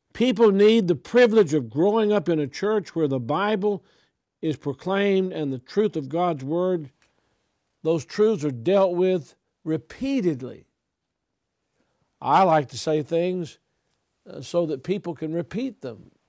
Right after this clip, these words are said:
I've said to you before, preaching should be about,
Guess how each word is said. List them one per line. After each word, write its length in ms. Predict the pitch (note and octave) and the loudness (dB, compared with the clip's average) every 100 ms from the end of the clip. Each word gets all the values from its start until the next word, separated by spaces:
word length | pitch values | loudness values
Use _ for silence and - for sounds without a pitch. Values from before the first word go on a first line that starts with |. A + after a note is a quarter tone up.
| _ _ _ _ _ _ | _ _ _ _ _ _
I've 200 | C#3 B2+ | -14 -14
said 220 | - F3 D3+ | -4 -2 0
to 40 | |
you 120 | D#3 | -2
before, 580 | D3+ D#3+ A3 A3 D#3 B2+ _ _ _ _ _ _ | -4 -4 -2 0 0 -4 _ _ _ _ _ _
preaching 520 | G#3 A#3 - D#3+ D3 | 0 0 0 -2 -2
should 280 | - E3 C#3+ | -6 -8 -2
be 120 | F3 | -2
about, 400 | E3 E3 D3+ B2 | 0 0 0 -4